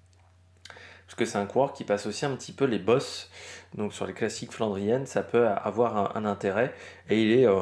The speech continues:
en constante évolution, euh, Paul Penwet, euh,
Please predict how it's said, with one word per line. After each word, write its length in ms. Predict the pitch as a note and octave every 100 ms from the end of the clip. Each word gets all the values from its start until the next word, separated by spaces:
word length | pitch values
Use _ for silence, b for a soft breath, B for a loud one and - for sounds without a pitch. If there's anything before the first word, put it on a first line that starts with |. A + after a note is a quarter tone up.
| -
en 100 | A2
constante 500 | B2 A#2 - C#3 C3
évolution, 640 | G#2+ A2+ G#2+ - B2 C3 B B B _ -
euh, 580 | G2 G2 G2 G2 G2+ F#2+ F#2
Paul 180 | A#2 A2+
Penwet, 400 | A2+ G#2 G#2+ B2 - -
euh, 160 | F#2+